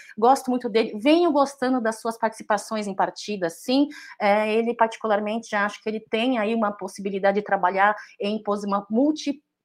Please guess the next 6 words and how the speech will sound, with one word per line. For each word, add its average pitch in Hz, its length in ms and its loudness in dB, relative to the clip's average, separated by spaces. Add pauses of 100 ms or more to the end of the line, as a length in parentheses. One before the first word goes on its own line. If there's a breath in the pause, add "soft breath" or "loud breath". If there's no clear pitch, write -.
(120)
multifunções, 285 1700 0
né? 190 80 -2
Ou, 180 260 0
ou 233 200 6
em 226 160 2
outras 285 560 4